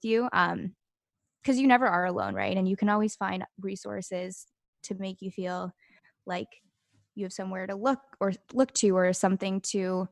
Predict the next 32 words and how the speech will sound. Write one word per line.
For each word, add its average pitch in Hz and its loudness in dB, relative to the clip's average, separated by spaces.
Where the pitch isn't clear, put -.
or 226 4
someone 208 4
to, 214 0
like, 202 4
rely 214 6
on, 180 2
or 185 -4
even, 220 -2
like, 220 2
whether 220 2
it 226 -6
be 233 -4
your 226 0
friends 208 2
or, 208 -4
like, 190 -2
a 202 2
group 196 0
or, 190 -4
you 226 0
know 220 4
what 214 4
I 208 2
mean? 196 0
There's 208 0
always 208 -2
somewhere 190 -2
you 190 -4
can 190 -4
go. 196 -2
Um, 180 2
but, - 0